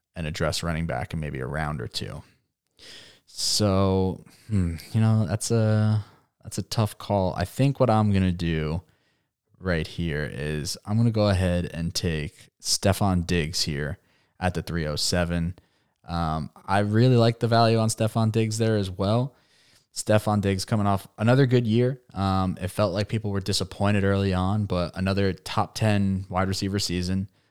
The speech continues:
I think he finished as a wide receiver seven in P P R. And I like the stack there, right? Like, I'm a big fan of stack the quarterback and wide receiver when I can. So I like the stack of Josh Allen, Stefon Diggs there. Um, that feels pretty good.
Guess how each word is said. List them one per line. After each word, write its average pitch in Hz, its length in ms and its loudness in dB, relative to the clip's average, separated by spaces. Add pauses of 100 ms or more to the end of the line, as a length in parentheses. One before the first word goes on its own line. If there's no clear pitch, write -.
(180)
I 90 140 -4
think 90 140 -2
he - 40 -16
finished 92 260 -2
as 92 100 -6
a 90 40 -2
wide 87 160 0
receiver 90 260 -4
seven 92 420 0
in 87 100 -2
P 92 140 -4
P 92 200 -4
R. 85 320 -4 (540)
And 95 420 2 (380)
I 92 60 2
like 101 240 2
the 101 60 -6
stack 92 500 0
there, 78 300 -6
right? 87 260 -2
Like, 85 220 -8
I'm 101 100 0
a 110 60 2
big 104 220 0
fan 90 320 -2
of 85 80 -4
stack 90 300 -4
the 92 80 -10
quarterback 90 400 -2
and 90 80 -4
wide 85 160 -4
receiver 90 380 -4
when 87 140 -2
I 71 80 -4
can. 95 440 -2
So 80 180 -8
I - 100 -8
like 95 260 0
the 92 80 -8
stack 90 320 -2
of 87 60 -4
Josh 85 260 -2
Allen, 85 240 -4
Stefon 85 400 -6
Diggs 85 240 -4
there. 87 280 -2 (400)
Um, 73 320 -6
that 87 180 0
feels 87 200 -4
pretty 87 280 -8
good. 92 440 -2